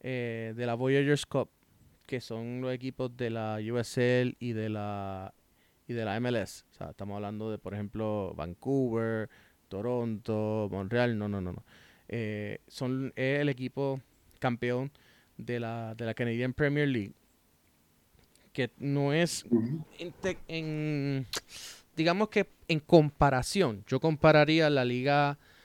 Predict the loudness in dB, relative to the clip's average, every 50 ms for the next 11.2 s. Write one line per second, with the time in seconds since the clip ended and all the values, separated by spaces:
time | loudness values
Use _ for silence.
0 | _ _ _ _ _ -4 -2 0 0 0 0 -2 -4 -4 -4 -4 -4 -2 -2 0
1 | 0 2 2 2 2 2 2 0 2 2 2 0 0 0 0 0 -2 -2 -4 -8
2 | -18 -6 0 2 2 2 2 2 0 0 0 0 -2 -2 -2 -2 -4 -4 -6 -8
3 | -10 -16 -20 -20 -20 -20 -20 -20 -20 _ _ _ _ _ _ _ _ _ _ _
4 | _ _ _ _ _ _ _ _ _ -20 -16 0 2 6 6 6 6 6 4 2
5 | 4 4 6 8 8 8 8 6 6 4 2 4 4 6 6 6 8 8 6 6
6 | 6 6 4 4 4 2 0 2 2 2 -2 -6 -12 -14 -16 -18 -20 -20 -20 -20
7 | -20 -20 -20 -20 -20 _ -20 _ _ -20 _ _ _ _ _ _ -6 -4 -2 -2
8 | 0 0 0 -2 -2 -4 -6 -8 -10 -10 -10 _ _ -20 -20 -20 -20 -20 _ _
9 | _ _ -8 -6 -4 -4 -4 -6 -8 -10 -14 _ _ _ _ _ _ _ _ -10
10 | 2 4 4 4 6 4 6 8 8 8 6 6 6 6 8 8 10 8 8 6
11 | 6 4 2